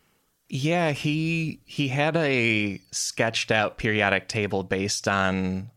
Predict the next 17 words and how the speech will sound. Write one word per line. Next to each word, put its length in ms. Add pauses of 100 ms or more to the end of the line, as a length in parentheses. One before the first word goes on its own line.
(120)
a 80
lot 200
of 120
groups 360
of 80
elements, 580
like, 120
a 60
lot 200
of 100
similar 480
minerals, 640
especially, 640
he 140
had 120
figured 340
out, 340